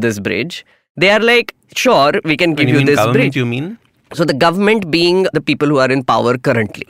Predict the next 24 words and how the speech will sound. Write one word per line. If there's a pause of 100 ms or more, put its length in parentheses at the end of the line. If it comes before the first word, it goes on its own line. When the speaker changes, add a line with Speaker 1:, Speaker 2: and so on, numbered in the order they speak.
Speaker 2:
Okay. (100)
Speaker 1:
Let's
just
look
at
it
simply, (100)
right?
Speaker 2:
Hmm.
Speaker 1:
You
know, (220)
these
are
the
people
with (100)
authority. (160)
Speaker 2:
Mm-hmm. (300)
Speaker 1:
They (100)
are
the
ones
who
will